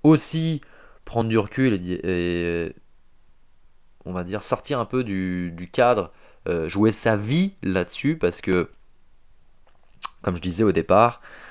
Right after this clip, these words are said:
euh, on est souvent dans des, dans des concepts de motivation, de « il faut tout arracher,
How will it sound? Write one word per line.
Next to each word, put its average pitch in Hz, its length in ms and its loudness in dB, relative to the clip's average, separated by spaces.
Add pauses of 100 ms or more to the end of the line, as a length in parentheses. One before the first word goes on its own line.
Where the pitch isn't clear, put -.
(180)
euh, 71 680 4
on 85 120 -4
est 85 60 -4
souvent 95 380 0
dans 82 180 0
des, 73 300 -4 (320)
dans 82 100 -10
des 82 160 -12
concepts 90 480 -10
de - 80 -6
motivation, 87 800 0
de « 82 140 -4
il - 80 -8
faut - 100 -8
tout - 160 -16
arracher, 92 880 -6